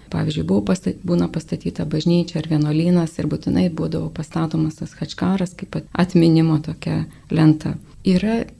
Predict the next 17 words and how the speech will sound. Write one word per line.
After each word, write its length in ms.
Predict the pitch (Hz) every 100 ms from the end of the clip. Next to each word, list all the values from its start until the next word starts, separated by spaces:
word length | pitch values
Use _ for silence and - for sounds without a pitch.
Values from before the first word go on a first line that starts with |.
| -
iki 260 | 190 185
šių 240 | - - 202
dienų 460 | 185 180 214 240
išlikę 580 | 214 - 190 202 196 190 185
net 340 | 180 185 -
apie 240 | - - 180
keturiasdešimt 840 | - 190 190 180 175 170 - 156
tūkstančių 480 | 165 156 - 107 -
chačkarų 560 | - - - - - -
arba 640 | - - - - - -
kryžių, 460 | - - - 156 -
tų 140 | 160
stelų. 400 | - - 156 139 - - -
Kai 200 | 214 202
kuriuose 600 | 202 180 185 - 196 190 185 - - -
vienuolynų 720 | - 175 165 165 165 180 170 160 180
kiemuose 800 | - 190 175 160 156 - 254 -